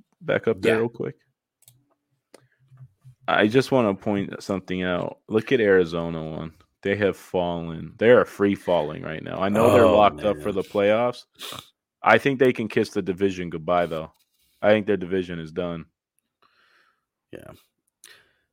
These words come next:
Speaker 2: The one that surprises me the most, though, is probably,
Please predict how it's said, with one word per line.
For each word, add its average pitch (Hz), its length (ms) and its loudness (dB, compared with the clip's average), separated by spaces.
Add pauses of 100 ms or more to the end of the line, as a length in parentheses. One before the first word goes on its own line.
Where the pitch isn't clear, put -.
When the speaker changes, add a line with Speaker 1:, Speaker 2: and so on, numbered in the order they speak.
(140)
Speaker 2:
The - 1120 -6
one 110 440 4
that 98 240 6
surprises 92 800 0
me 92 160 -8
the 85 140 -8
most, 87 540 -6
though, 78 380 -12 (1500)
is 95 260 -4
probably, 101 1120 0